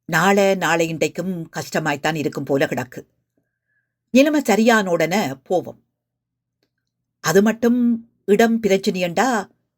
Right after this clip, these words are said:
என்னோட தங்கலாம்," என்றார். ஒருவேளை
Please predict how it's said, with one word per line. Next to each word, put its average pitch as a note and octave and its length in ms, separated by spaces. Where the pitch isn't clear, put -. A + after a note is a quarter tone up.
என்னோட A#3 280
தங்கலாம்," B2+ 500
என்றார். B2+ 440
ஒருவேளை A#3+ 640